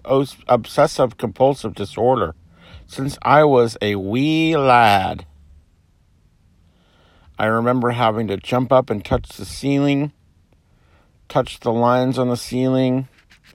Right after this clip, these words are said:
I'd have to touch something be-, for ten seconds or five seconds, and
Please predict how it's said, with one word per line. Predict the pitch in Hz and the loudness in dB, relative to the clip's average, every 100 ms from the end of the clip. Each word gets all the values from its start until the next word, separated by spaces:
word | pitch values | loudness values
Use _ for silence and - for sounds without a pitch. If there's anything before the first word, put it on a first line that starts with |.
| _ _ _ _ _ | _ _ _ _ _
I'd | - 104 | -8 -2
have | 107 - | -2 -2
to | 101 | -10
touch | - 117 - - - | -4 -4 -4 -16 -16
something | - - 120 120 117 110 | -10 -6 -4 -4 -4 -4
be-, | 104 - | -8 -12
for | _ - 113 110 | _ -4 -2 -2
ten | - 123 127 | -2 -4 -4
seconds | - 131 - 131 123 101 | 0 -2 0 -4 -4 -4
or | 95 | -6
five | - 110 120 | 0 2 0
seconds, | - 113 117 113 107 110 - | -2 -6 -4 -6 -8 -10 -12
and | 80 | -14